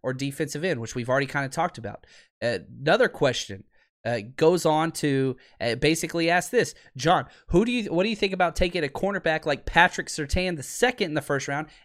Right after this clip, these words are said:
instead of reaching for a quarterback?" That's the thing.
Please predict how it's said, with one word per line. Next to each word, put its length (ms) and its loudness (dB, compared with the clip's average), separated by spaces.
instead 560 2
of 360 4
reaching 320 0
for 220 4
a 40 2
quarterback?" 680 -2
That's 420 4
the 140 0
thing. 440 4